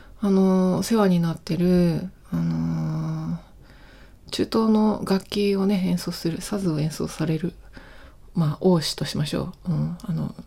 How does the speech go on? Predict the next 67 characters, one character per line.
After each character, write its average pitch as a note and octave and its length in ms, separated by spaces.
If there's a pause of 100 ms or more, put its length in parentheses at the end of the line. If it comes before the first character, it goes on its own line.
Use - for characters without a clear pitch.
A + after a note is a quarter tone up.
業 F3+ 160
界 F3 160
で F3+ 80
は D3+ 60
み D3+ 120
ん D#3 40
な D#3 40
知 - 80
っ - 40
て - 80
る - 60
と B3+ 60
思 D#3+ 100
う - 40
け - 80
ど、 - 80 (140)
王 E3 180
子 - 80
さ - 200
ん、 - 200
王 E3 160
子。 - 240 (600)
で、 - 80
王 A3 180
さ E3+ 140
ん D#3 80
が D#3 80
ね、 A3 260 (600)
あ F3 120
の、 E3 240
な E3+ 100
ん - 20
か D3+ 100
ち - 140
っ - 20
ち - 60
ゃ F#3+ 60
な E3+ 80
イ D3+ 60
ベ E3 120
ン E3+ 60
ト - 120
で A#3+ 100
演 E3 280
奏 E3 160
さ E3+ 160
れ E3 100
る D#3+ 280
っ - 20 (160)
て E3+ 100
い D#3+ 60
う - 20
の D#3 300
を、 F3 140 (120)
た E3+ 120
ま D3+ 100
た E3+ 100
ま、 C#3+ 80 (160)
「あ、 C#3+ 60
す - 160
い - 20
ま C#3+ 120
せ C#3+ 120
ん、 - 60 (200)
う F3+ 80
ち - 160
の - 140